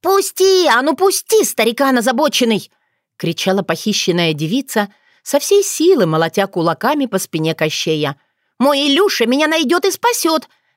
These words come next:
А ты, ты, тебе он голову отрубит, вот!" "Скорей бы нашел!" только и думал Кощей, утаскивая девицу к себе в замок. Найдет, спасет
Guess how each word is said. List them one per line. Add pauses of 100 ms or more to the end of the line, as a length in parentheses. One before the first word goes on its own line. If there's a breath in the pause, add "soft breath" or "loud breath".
А (200)
ты, (320)
ты, (240)
тебе
он
голову
отрубит,
вот!" (480)
"Скорей
бы
нашел!" (340)
только
и
думал
Кощей,
утаскивая
девицу
к
себе
в
замок. (480)
Найдет,
спасет